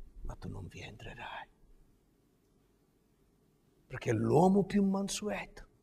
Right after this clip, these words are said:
che era mai vissuto, fece diventare il problema il suo problema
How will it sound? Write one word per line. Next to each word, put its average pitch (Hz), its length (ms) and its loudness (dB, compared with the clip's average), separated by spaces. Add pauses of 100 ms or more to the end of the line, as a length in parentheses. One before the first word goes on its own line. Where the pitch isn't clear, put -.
(2250)
che - 100 -8
era 104 140 -2
mai 123 400 4
vissuto, - 680 -4 (3000)
fece - 340 4
diventare 101 640 6
il 101 100 2
problema 98 560 12
il 87 100 6
suo 101 220 2
problema 90 600 2